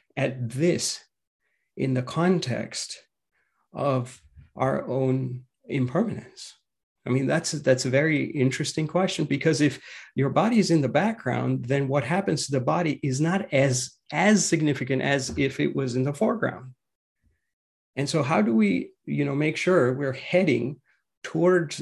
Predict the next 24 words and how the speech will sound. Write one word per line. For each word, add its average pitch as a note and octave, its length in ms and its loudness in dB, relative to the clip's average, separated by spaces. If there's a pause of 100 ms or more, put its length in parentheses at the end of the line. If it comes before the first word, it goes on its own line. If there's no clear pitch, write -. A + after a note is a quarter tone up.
(120)
the B2+ 240 0
home D#3+ 400 4
ground, C3+ 340 -4
what A#2+ 160 -4
he C3 80 -2
calls C3 320 -4
the A#2+ 100 0
home E3 300 4
ground, A2+ 280 -2
where A#2+ 200 -4
everything D#3 480 0
is A#2+ 140 -6
in B2 100 -2
my B2 140 -6
body, - 340 -6 (300)
and C#3 160 0
not C#3+ 180 0
shrinking C#3+ 840 0 (360)
in A#2 160 0
fear? A#2+ 500 -2 (460)
Right? - 160 -16 (880)
And C3+ 100 -2
I C3+ 60 2
remember, C3 720 4